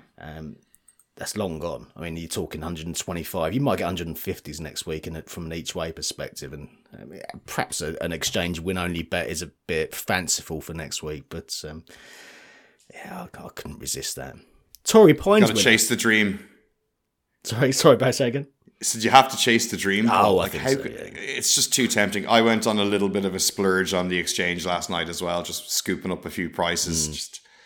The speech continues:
Speaker 2: you know, I'll wor-, I'll work out the, the bookies' bets now over the ne-, maybe over the weekend and coming days as the markets kind of develop and get fleshed out and get, hopefully get a little bit competitive.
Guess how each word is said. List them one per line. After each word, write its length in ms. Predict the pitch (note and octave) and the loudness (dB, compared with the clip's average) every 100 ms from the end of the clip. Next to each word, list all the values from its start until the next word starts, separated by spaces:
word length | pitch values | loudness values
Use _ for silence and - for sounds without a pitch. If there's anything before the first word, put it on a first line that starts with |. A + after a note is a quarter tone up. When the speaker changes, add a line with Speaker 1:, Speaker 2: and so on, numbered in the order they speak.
| - - - - - - - | -20 -20 -20 -20 -20 -16 0
Speaker 2:
you 100 | A#2+ | 4
know, 140 | G#2+ | 6
I'll 160 | G2+ A2+ | 6 6
wor-, 180 | A2 B2 | 6 6
I'll 140 | A#2+ | 6
work 260 | A2+ A#2 A#2+ | 6 4 4
out 200 | G#2 G2 | 2 4
the, 240 | G2+ F#2+ | 4 4
the 200 | E2 G2+ | 2 -2
bookies' 500 | D#2+ A2 G2+ - F2 | -2 0 0 0 -4
bets 360 | - F2 E2+ - | -2 -2 -2 0
now 240 | F2+ F2 | 0 2
over 340 | F2+ E2 F2 E2+ | 0 -2 -4 -4
the 120 | F2+ | -4
ne-, 240 | F2+ F2 - - | -6 -8 -10 -4
maybe 300 | G2+ F#2+ F2 | -2 0 -2
over 160 | E2+ | -4
the 80 | E2 | -6
weekend 520 | E2 D#2 E2 D#2+ D#2+ | -6 -4 -2 -2 -4
and 120 | D#2 | -10
coming 300 | D#2 E2+ E2 | -8 -6 -6
days 340 | D#2+ E2 E2+ E2 | -4 -2 -2 -4
as 280 | E2+ D#2 - | -6 -6 -6
the 140 | E2+ | -8
markets 480 | E2+ F2 E2 - - | -4 -4 -4 -6 -8
kind 120 | F#2 | -8
of 60 | E2 | -6
develop 480 | F2 D#2+ E2 E2+ - | -6 -4 -4 -4 -6
and 360 | E2 E2 D#2 - | -10 -12 -14 -12
get 260 | D#2+ - | -12 -12
fleshed 400 | - F2+ F2 - | -10 -8 -6 -4
out 160 | E2+ E2+ | -2 -2
and 100 | E2 | -4
get, 240 | E2+ - - | -8 -10 -4
hopefully 380 | A2 C3+ - A2+ | -2 0 0 0
get 180 | G2 | 2
a 40 | F#2 | 2
little 220 | F#2 G2 | 2 0
bit 180 | F#2+ - | 0 -4
competitive. 800 | - G2 F#2 G2+ G2+ D#2+ - | -6 -6 -4 -4 -4 -8 -12